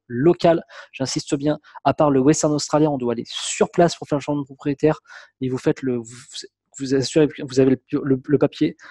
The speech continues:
parce que si vous n'avez pas le véhicule à votre nom en cas de contrôle de police, et ça je vous invite à aller voir la vidéo de Vincent Hogarth, concrètement, le véhicule a été stoppé net,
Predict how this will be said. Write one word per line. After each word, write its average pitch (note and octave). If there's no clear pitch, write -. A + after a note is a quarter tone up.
parce -
que -
si -
vous E3
n'avez D3
pas D3+
le C#3
véhicule C#3
à C#3+
votre C#3
nom C#3
en -
cas C3+
de -
contrôle D3+
de C#3+
police, C#3+
et -
ça C#3
je B2
vous B2+
invite B2+
à C3
aller B2
voir B2+
la B2
vidéo B2
de A2
Vincent D3+
Hogarth, C#3
concrètement, C3
le C#3
véhicule D3
a C#3+
été B2+
stoppé D3+
net, C3+